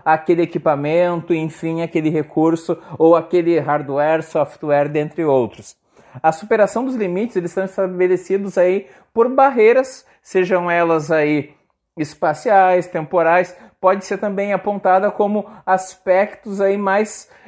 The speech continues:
ah, atrativos dentro, é claro, desse conceito de tecnologia humana. Hoje nós sabemos, infelizmente, tem pessoas que, ah, não acreditam, o homem já foi até pra Lua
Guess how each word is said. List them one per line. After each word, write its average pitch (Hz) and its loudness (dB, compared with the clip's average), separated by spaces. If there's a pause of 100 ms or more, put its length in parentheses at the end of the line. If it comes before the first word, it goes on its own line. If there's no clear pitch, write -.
(140)
ah, 180 4
atrativos 226 -4 (200)
dentro, 202 0
é 208 -4
claro, 196 -2
desse 190 -6
conceito 190 -4
de 180 -8
tecnologia 180 0
humana. 170 0 (240)
Hoje 160 2
nós 180 0
sabemos, 190 -2
infelizmente, 170 -4
tem 165 -4
pessoas 160 -2
que, 143 -4 (200)
ah, 143 4
não 160 -2
acreditam, 170 -2
o - -4
homem 160 -2
já 156 -4
foi 151 -2
até 151 -4
pra 175 0
Lua 170 2